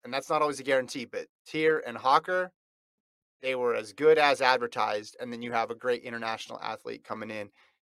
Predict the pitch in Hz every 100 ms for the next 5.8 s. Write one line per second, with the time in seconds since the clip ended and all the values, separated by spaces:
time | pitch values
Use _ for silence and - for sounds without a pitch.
0 | _ 117 98 95 - _ _ 135 117 123
1 | - 117 107 - 123 139 - 160 156 143
2 | 110 - 120 135 113 110 104 - - _
3 | _ - 139 170 - 143 147 - 117 120
4 | 117 110 107 107 123 123 117 131 113 104
5 | - 123 - - 113 113 113